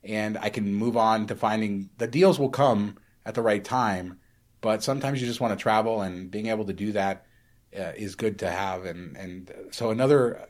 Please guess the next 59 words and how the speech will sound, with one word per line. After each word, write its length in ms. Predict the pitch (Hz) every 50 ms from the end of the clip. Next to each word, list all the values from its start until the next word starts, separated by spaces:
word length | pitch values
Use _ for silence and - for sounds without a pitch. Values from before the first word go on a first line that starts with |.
| _ _ _
credit 280 | - 143 131 123 113 -
to 80 | 113
you 160 | 107 107 98
on 120 | 98 101 101
the, 180 | 101 101 98
on 140 | - 104 101
the 60 | 98
travel 340 | 95 - 127 110 104 104 101
bank, 340 | 95 95 90 90 90 - - - - - _ - - _ _ -
'cause 120 | - 110
I'm 100 | 110 104
not 140 | 107 107 107
sure 160 | - - 113
if 80 | 101 -
you 120 | 110 110
<laughs> 80 | 113 110
listened 280 | 101 120 113 104 98
to 120 | - 127 110
that, 280 | 107 104 104 98 85
uh, 240 | 98 98 95 92 92 -
to 100 | - 113
that 160 | 101 98 95 92
episode 640 | 107 104 110 104 - - 101 98 95 95 95 95 - _ _ _ _ _ _ _ _ -
or 180 | 98 95 95
not, 420 | 95 101 101 101 98 92 92 - -
but, 280 | 101 95 90 - - _ _ _ _ _ -
uh, 120 | 104 101 101
you, 140 | 101 101
you 280 | 110 104 104 107 113 117
got 220 | 117 127 135 143
me 120 | 135 135 131
there 200 | 127 120 120 113
too. 240 | - - 110 98 95
You, 180 | 98 104 113
uh, 80 | 120 120
you 200 | 120 120 120 120
were 140 | 120 117 113
really, 340 | 113 120 135 147 156 - 98 90 - _
you 160 | - 117 117
were 120 | 117 117 110
literally 420 | 117 135 147 151 147 151 139 131
in 100 | 131 131
my 140 | 127 123 123
head 300 | 110 101 117 110 101 95
as 160 | 101 98 107
I 60 | 104
was 180 | 104 104 104 107
like, 260 | 107 104 101 98 - - - -
"Oh 180 | - 165 175
my 140 | 156 143 135
God, 220 | 131 135 127 127 120
those 180 | 117 110 -
flights 240 | - 113 113 110 113
are 80 | 110 104
expensive." 520 | 98 - - 107 107 104 - - 110 107
And 80 | 107 101
I'm 100 | 101 101
like, 200 | 92 87 87 92
"Nope, 480 | 92 98 101 127 165 - - - _